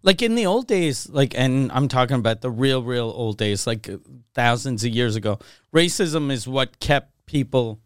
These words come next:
alive 'cause you were like, you'd see someone,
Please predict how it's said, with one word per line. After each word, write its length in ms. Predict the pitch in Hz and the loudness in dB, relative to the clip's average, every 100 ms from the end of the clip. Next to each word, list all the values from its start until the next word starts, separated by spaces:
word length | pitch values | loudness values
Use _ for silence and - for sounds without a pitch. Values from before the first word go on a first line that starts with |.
| _ | _
alive 500 | 127 123 131 135 101 | 0 4 4 2 -4
'cause 240 | - 143 113 | -4 -4 -2
you 80 | 143 | -4
were 80 | 135 | 0
like, 240 | 131 120 _ _ _ 151 | 0 -2 _ _ _ 2
you'd 200 | 160 - | 2 2
see 200 | 180 185 | -2 -2
someone, 400 | 202 196 196 | -2 -2 -2